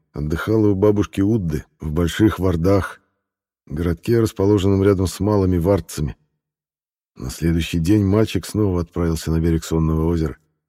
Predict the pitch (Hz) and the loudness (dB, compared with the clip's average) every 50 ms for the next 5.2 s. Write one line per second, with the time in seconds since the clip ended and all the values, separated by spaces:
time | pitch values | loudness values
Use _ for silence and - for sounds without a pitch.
0 | _ _ _ _ _ _ _ - 67 71 87 98 95 95 90 87 117 113 - - | _ _ _ _ _ _ _ -10 -6 -2 0 0 0 0 2 2 2 2 2 0
1 | 101 104 95 92 92 90 - 104 98 87 - 85 - 90 90 98 113 113 90 87 | 0 0 0 0 -2 -2 0 0 0 0 0 -2 -2 -2 0 2 2 2 2 2
2 | 120 110 - - 104 95 - - 87 87 80 78 101 113 117 104 87 78 _ _ | 0 0 0 0 -2 -2 0 -2 -4 -2 -2 0 0 0 2 0 -2 -4 _ _
3 | _ _ _ - - - - 87 - 85 90 87 - 104 120 117 107 101 98 92 | _ _ _ -20 -16 -10 -10 -8 -6 -4 -4 -4 -2 -2 0 0 2 2 2 0
4 | 95 92 92 92 95 92 98 98 107 101 95 87 - 95 95 92 92 98 104 98 | 0 0 0 0 0 0 0 2 4 4 2 2 0 -2 -2 -2 -2 0 0 0
5 | 90 78 71 67 | 0 -2 -6 -8